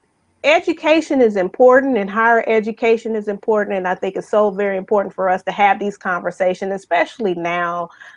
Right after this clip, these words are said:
that we are, have approached, uh, we're in this pandemic,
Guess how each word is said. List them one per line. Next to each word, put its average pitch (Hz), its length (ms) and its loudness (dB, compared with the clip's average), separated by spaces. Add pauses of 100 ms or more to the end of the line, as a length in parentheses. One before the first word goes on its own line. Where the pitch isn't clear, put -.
(120)
that 185 240 4
we 190 500 0 (420)
are, 190 160 4
have 185 240 2
approached, - 680 0 (400)
uh, 170 500 4 (180)
we're 208 120 0
in 196 160 -2
this 180 140 -6
pandemic, 190 800 -4